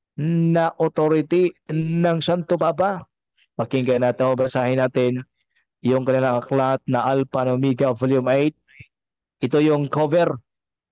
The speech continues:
At meron talagang itong sa baba ng Omega P P H yan, no? Kasi sabi nila, "Ah, piki yung aklat yan, walang P P H." Pero na, ang naturang aklat,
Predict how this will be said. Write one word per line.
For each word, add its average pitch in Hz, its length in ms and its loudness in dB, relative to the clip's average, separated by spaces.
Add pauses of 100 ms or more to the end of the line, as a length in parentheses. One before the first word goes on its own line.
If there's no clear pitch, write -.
(160)
At 107 160 -4
meron 143 320 2
talagang 139 800 0
itong 131 400 -2
sa 131 240 -2
baba 143 400 0 (240)
ng 127 240 0
Omega 135 480 0
P 143 160 0
P 147 160 0
H 147 240 0
yan, 147 240 0 (320)
no? 127 260 -2
Kasi 117 380 -2
sabi 120 260 -2
nila, 135 320 0 (320)
"Ah, 131 240 0
piki 120 480 0
yung 120 140 2
aklat 120 320 -2
yan, 127 240 0
walang 117 260 0
P 120 140 -2
P 113 160 0
H." 107 400 -2
Pero 123 240 0
na, 123 240 0
ang 135 160 0
naturang 143 420 0
aklat, 139 380 -2